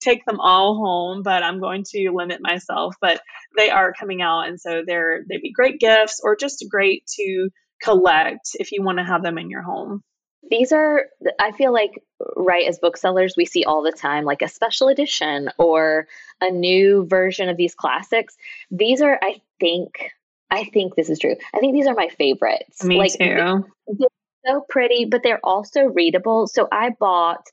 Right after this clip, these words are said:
Speaker 2: and I love it. It's on, it's on my shelf. Um, The Seasons. Do you know, like, with the paper cuttings?
Speaker 1: Mm-hmm.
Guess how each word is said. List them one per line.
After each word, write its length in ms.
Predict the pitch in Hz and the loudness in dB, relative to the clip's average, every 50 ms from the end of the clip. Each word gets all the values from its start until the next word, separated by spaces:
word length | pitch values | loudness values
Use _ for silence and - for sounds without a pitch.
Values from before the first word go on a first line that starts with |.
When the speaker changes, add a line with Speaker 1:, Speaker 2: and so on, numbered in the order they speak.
| - - - - | -20 -12 -6 -4
Speaker 2:
and 100 | 247 247 | -2 0
I 100 | 240 226 | 0 0
love 260 | 208 196 214 254 208 - | 0 2 0 0 0 -2
it. 120 | - 214 | -4 -4
It's 100 | 240 - - | -4 -2 -2
on, 160 | 180 190 185 _ _ - | -4 -4 -4 _ _ -12
it's 140 | 185 - - | -8 -6 -4
on 120 | 190 202 | -4 -2
my 100 | 175 156 | -2 -2
shelf. 260 | 156 - 185 147 - _ - - - - - - | -2 0 0 -2 -2 _ -16 -18 -18 -14 -6 -2
Um, 340 | 190 190 180 175 170 170 165 | 0 0 0 0 -4 -4 0
The 120 | 185 180 | 0 0
Seasons. 920 | 175 - - 190 185 190 196 190 214 220 226 240 254 269 269 - - - _ _ _ - - | 0 -2 -4 0 2 2 2 2 0 0 0 0 -2 -2 -4 -8 -14 -20 _ _ _ -10 -2
Do 100 | 196 220 | 0 2
you 60 | 226 | 2
know, 180 | 220 214 208 196 | 2 2 0 2
like, 180 | - 196 185 - | 2 0 0 0
with 140 | 175 170 - | -2 -4 -4
the 80 | 156 | -14
paper 420 | - - - 156 147 - - 170 175 | -12 -6 -4 -4 -4 -2 -4 -4 -4
cuttings? 460 | - - 175 170 180 180 - 180 196 208 | -2 -2 0 0 2 0 0 0 0 2
Speaker 1:
Mm-hmm. 280 | 196 196 196 220 247 | 2 4 4 4 2